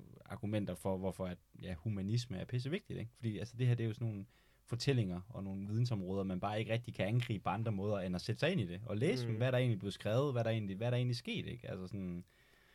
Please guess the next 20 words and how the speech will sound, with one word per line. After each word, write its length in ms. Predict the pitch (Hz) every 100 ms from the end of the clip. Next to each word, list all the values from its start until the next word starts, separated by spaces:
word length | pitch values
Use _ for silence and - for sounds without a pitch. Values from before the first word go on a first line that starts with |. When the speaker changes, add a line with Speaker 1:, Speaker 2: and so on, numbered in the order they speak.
| _ _
Speaker 1:
og, 580 | 92 90 87 85 80 - - - - -
altså, 260 | 104 101 92 - -
selvom 260 | - 135
jeg 120 | 101 98
måske... 460 | 92 - 120 92 - _ _ -
Altså, 160 | 127 143
jeg 80 |
kan 80 | 143
godt 140 | 151 147
nogle 120 | 143
gange 100 | 123
have 80 | 127
en 100 | 117
fundamental 580 | 110 101 101 135 113
tvivl 300 | - 135 110
om, 240 | 98 104 120 -
hvorvidt 440 | 104 95 117 120 -
at 180 | 98 90
et 180 | 107 95
land 280 | 101 117